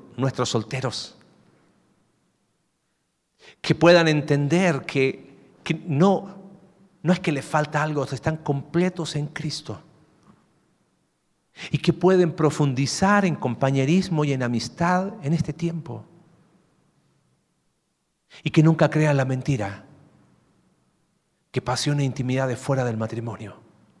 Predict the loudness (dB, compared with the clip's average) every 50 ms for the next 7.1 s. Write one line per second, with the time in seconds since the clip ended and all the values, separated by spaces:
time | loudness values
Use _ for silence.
0 | _ _ _ _ _ _ _ _ _ _ _ _ _ _ _ _ _ _ _ _
1 | _ _ _ _ _ _ _ _ _ -8 -8 -4 -2 -4 -4 -4 -8 -6 -6 -6
2 | -4 -2 -2 -2 0 0 0 -2 -2 -4 -6 -6 -8 -10 -10 -12 -12 -14 -14 -16
3 | -20 -20 -20 _ _ _ _ _ _ _ _ _ _ _ _ _ _ _ _ _
4 | _ _ _ _ _ _ _ _ _ _ _ _ _ _ _ _ _ _ _ _
5 | _ _ _ _ _ _ -6 -2 -2 -2 -2 -2 -4 -2 -2 -4 -2 0 -2 -2
6 | 0 -2 -4 -4 -4 -6 -6 -6 -6 -8 -8 -8 -10 -10 -12 -12 -14 -16 -18 -20
7 | -20 -20